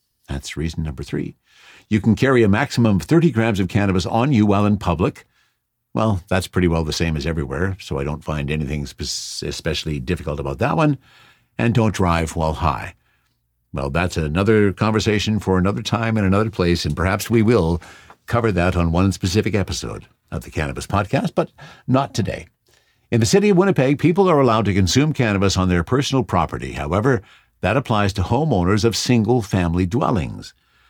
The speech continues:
Condos and rented residences, including apartment complexes, may or may not allow cannabis consumption. And that's another reason <laughs> why it'd be a little difficult to be living in Manitoba right now and be a cannabis consumer. So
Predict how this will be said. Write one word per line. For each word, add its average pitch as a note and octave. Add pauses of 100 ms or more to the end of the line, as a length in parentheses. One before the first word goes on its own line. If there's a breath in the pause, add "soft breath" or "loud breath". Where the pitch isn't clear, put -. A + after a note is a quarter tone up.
(360)
Condos B2+
and E2
rented B2
residences, G2 (360)
including G#2+
apartment D3+
complexes, E2+ (300 soft breath)
may A2
or A#2+
may G#2+
not D3+
allow D#2
cannabis E2
consumption. G2+ (500)
And C#2+
that's G#2
another D3
reason B2+
<laughs> -
why F#2 (840 loud breath)
it'd G#2+
be B2
a A#2
little C#3+
difficult G2
to F2
be F2+
living C3+
in C3
Manitoba B2
right E2+
now F2
and F#2
be E2+
a D#2
cannabis G2+
consumer. F#2+
So F2+